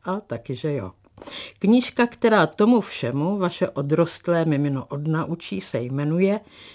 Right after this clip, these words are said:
Víš, co má v plínce myš? Heleme se, zajíc v lese, co pak asi v plínce nese? Ten zajíc má plénkové kalhotky a ty jsou odklopovací.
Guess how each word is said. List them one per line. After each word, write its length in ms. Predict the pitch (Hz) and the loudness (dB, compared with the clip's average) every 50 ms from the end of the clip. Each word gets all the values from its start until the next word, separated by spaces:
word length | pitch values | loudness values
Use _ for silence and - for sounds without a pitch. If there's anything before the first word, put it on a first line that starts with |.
| - _ _ | -20 _ _
Víš, 560 | - 139 139 170 190 214 220 - - - - _ _ _ | -10 -6 -2 0 0 0 0 -4 -6 -10 -12 _ _ _
co 180 | - - - 170 | -4 -2 0 2
má 200 | 170 170 165 160 | 2 2 2 0
v 140 | 160 - - | -2 -4 -10
plínce 480 | - 135 131 135 139 135 - - 160 | -8 -6 -4 -4 -4 -6 -6 -6 -4
myš? 500 | 156 156 139 156 196 - - - - - - _ _ _ _ _ _ - _ _ _ | -2 -2 -2 -2 -4 -4 -8 -14 -14 -16 -18 _ _ _ _ _ _ -20 _ _ _
Heleme 380 | - 190 269 311 285 254 196 | -2 0 2 2 4 2 2
se, 280 | 151 - - 147 131 117 104 - | 0 -2 -4 -4 -4 -6 -8 -12
zajíc 540 | - 123 120 131 143 143 156 165 160 151 - | -12 -8 -4 -2 0 0 0 0 -2 -4 -4
v 80 | 165 165 | -2 0
lese, 400 | 185 208 202 - - - 127 127 - - - _ _ _ _ | 0 0 0 -2 -4 -4 -6 -6 -8 -14 -20 _ _ _ _
co 180 | _ - - 240 | _ 0 0 2
pak 260 | 247 - 247 - - - | 2 0 -6 -6 -6 -4
asi 260 | - 254 - - 165 151 | -4 -4 -2 -2 -2 -4
v 180 | - - - | -4 -6 -14
plínce 600 | _ - 160 151 147 151 147 135 - - - 135 | _ -2 0 0 0 0 -2 -4 -4 -6 -6 -4
nese? 380 | 135 131 - - - - 117 107 - _ _ _ _ - - - - - - - _ | -4 -4 -6 -6 -6 -6 -6 -8 -10 _ _ _ _ -20 -20 -20 -20 -20 -20 -20 _
Ten 220 | - - 143 127 127 | -10 -8 -8 -6 -4
zajíc 360 | 120 143 135 131 123 - - | -2 -2 -2 -2 -4 -6 -4
má 180 | - 135 127 123 | -4 -2 -2 -4
plénkové 640 | - - 143 135 131 131 - - 135 123 123 117 | -4 -2 -2 -2 -2 -2 -4 -4 -4 -4 -4 -6
kalhotky 760 | 113 - 120 123 127 135 165 160 - - - 226 226 - - - | -6 -6 -6 -4 -4 -2 -4 -4 -4 -2 -2 -2 -2 -2 -4 -12
a 120 | - 135 120 | -14 -14 -14
ty 220 | - - - 156 | -8 -6 -4 -4
jsou 340 | - - - 160 165 - - | -2 0 0 0 0 -2 -4
odklopovací. 1120 | - 147 143 - - _ - 170 156 156 - 160 135 131 127 127 - - - - 113 113 | -6 -6 -6 -6 -6 _ 0 0 0 0 0 -2 -2 -2 -4 -6 -8 -10 -12 -12 -12 -14